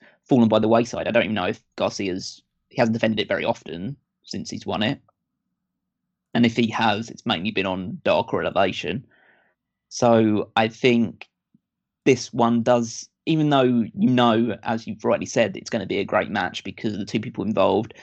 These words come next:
and they have a lot of on-, animosity between each other on screen, and they have a lot of chemistry in the ring.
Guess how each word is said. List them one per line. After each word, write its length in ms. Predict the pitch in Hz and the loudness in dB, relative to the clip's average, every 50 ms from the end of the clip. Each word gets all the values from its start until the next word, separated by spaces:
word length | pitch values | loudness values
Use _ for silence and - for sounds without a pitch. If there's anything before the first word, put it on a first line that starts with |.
| - - - - | -20 -20 -8 -2
and 160 | - 123 123 | 2 4 4
they 40 | 120 | 4
have 160 | 117 113 110 | 4 2 0
a 20 | 110 | 0
lot 120 | 95 71 | 0 0
of 100 | 101 104 | 0 -2
on-, 200 | 107 95 95 - _ _ - | -2 -2 -4 -8 _ _ -6
animosity 580 | 117 110 117 113 113 120 - - - - 120 | -4 -4 -2 -2 -2 -4 -6 -8 -6 -4 -4
between 280 | 98 - - - 113 113 | -4 -4 -4 -4 -2 -2
each 160 | 113 113 - 110 | -2 -2 -2 -2
other 160 | 107 - 73 | -2 -2 -2
on 240 | - 110 113 123 120 | -2 -2 -2 -2 -4
screen, 600 | - - - 123 123 120 113 113 117 113 113 - - - | -4 -2 0 2 2 4 4 4 4 4 2 0 -2 -4
and 220 | 98 92 85 85 | -4 -4 -4 -4
they 80 | 87 82 | -4 -6
have 360 | - - - 87 82 - - - | -6 -4 -4 -4 -4 -4 -6 -4
a 60 | 104 | -2
lot 200 | 104 101 - - - | -2 -2 -2 -2 -2
of 120 | 107 - | -4 -2
chemistry 580 | - - 101 120 - - - 101 95 82 80 85 | -2 -2 0 -2 -2 -4 -4 -4 -2 -2 -2 -2
in 220 | 80 - - 85 82 | -4 -4 -6 -6 -6
the 80 | 76 | -2
ring. 420 | 98 113 127 143 147 143 143 147 | 0 2 4 4 4 4 2 0